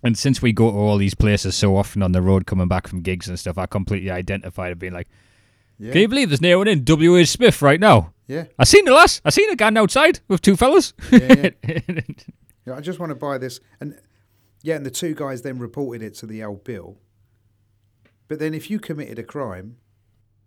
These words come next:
Speaker 2: what would you do? If you, you report it to the old Bill, and th-,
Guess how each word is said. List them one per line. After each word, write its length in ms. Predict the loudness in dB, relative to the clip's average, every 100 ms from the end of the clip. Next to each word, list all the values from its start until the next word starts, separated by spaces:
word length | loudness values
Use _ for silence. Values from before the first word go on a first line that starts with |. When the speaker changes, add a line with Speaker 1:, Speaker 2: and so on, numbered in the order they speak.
| _ -18
Speaker 2:
what 140 | -14
would 140 | -14 -14
you 120 | -14
do? 220 | -14 -18 -20 _ _ _ _ _
If 140 | -14
you, 220 | -10 -10 -10
you 100 | -16
report 380 | -14 -12 -10 -12
it 40 | -12
to 100 | -12
the 100 | -12
old 160 | -12
Bill, 220 | -12 -14 -16 _ _
and 160 | -20 -20
th-, 120 | -20